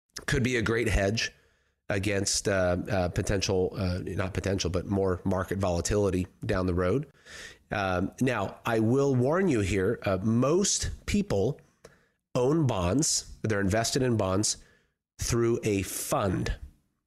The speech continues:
uh, like a, a mutual fund or bond fund. Uh,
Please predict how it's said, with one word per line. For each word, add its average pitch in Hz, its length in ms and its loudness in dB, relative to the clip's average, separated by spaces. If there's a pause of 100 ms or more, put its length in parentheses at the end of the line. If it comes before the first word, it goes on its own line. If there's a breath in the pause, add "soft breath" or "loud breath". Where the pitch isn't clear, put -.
(120)
uh, 87 260 -2
like 98 160 -4
a, 95 160 -4
a 98 120 -2
mutual 113 320 0
fund 95 280 -4
or 107 40 -2
bond 107 400 0
fund. - 280 -6 (360 soft breath)
Uh, 95 120 -2